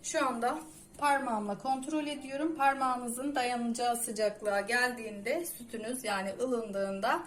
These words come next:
mayalama işlemini yapabilirsiniz. Benim sütüm dediğim gibi önceden pişmişti. Mayalama sıcaklığına gelene kadar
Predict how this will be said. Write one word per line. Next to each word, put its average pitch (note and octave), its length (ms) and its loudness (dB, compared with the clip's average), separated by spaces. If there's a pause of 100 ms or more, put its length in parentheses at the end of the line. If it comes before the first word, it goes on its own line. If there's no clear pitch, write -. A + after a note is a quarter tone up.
(320)
mayalama A#3+ 360 2
işlemini G#3+ 480 -2
yapabilirsiniz. C#4+ 960 0 (100)
Benim C#4+ 260 -2
sütüm B3+ 380 -4
dediğim B3 320 -2
gibi G#3+ 160 -6
önceden A#3 500 0
pişmişti. C#4+ 640 -4 (400)
Mayalama C4 460 6
sıcaklığına A3 840 0
gelene A3+ 440 0
kadar B3 340 0